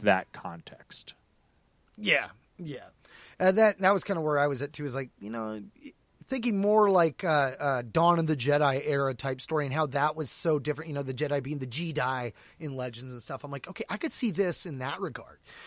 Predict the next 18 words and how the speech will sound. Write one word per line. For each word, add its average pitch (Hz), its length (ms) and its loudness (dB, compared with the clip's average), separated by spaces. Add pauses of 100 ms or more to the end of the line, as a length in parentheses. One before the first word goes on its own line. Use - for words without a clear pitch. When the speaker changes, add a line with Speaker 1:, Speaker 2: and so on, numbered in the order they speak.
(140)
Speaker 2:
you 151 120 -4
know, 131 180 0
and, 139 140 -4
and 131 220 -4
the 139 60 0
way 156 340 4
that 156 280 -4
the, 147 400 -4
uh, 135 160 -6
certain 151 300 -4
characters 143 460 -4
were 139 100 -4
perceiving 143 600 -4
the 131 60 -6
Kyber 135 520 0
being, 131 280 -6
you 131 100 -8
know, 123 200 -8